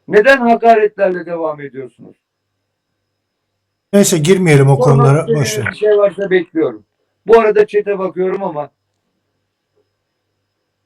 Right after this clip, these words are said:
Speaker 1: chat'te de pek de bir şey yok.
Speaker 2: Ha, ş-, dediğim gibi sen
Speaker 1: Yani
Speaker 2: bir
Speaker 1: sormak istediğiniz bir şey varsa sorayım. Söyleyeyim,
Speaker 2: Evet.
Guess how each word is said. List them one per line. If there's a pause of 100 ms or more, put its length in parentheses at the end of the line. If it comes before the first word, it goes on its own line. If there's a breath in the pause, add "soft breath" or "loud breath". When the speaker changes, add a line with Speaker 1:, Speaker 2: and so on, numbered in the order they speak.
(480)
Speaker 1:
chat'te
de (120)
pek
de
bir
şey
yok. (1800)
Speaker 2:
Ha,
ş-,
dediğim
gibi
sen
Speaker 1:
Yani
Speaker 2:
bir
Speaker 1:
sormak
istediğiniz
bir
şey
varsa
sorayım. (580)
Söyleyeyim,
Speaker 2:
Evet.